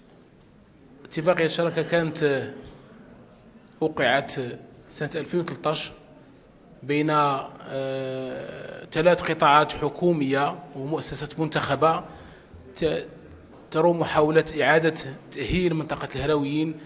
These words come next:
التي انضمت إلى مدينة الدار البيضاء سنة ألفين وتسعود، واللي عندها خصاص كبير.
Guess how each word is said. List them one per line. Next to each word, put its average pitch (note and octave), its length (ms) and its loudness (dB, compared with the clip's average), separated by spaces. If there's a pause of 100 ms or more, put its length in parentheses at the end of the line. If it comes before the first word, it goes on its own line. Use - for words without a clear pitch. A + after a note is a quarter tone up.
(360)
التي D3+ 300 0
انضمت D#3 420 0
إلى D3+ 300 2
مدينة D3 300 -2
الدار C#3 180 -2
البيضاء C#3 380 0
سنة C3+ 280 -8
ألفين D#3+ 280 -2
وتسعود، D3+ 520 2 (1500)
واللي D#3+ 180 2
عندها D3+ 220 4
خصاص - 360 -2
كبير. B2 460 -4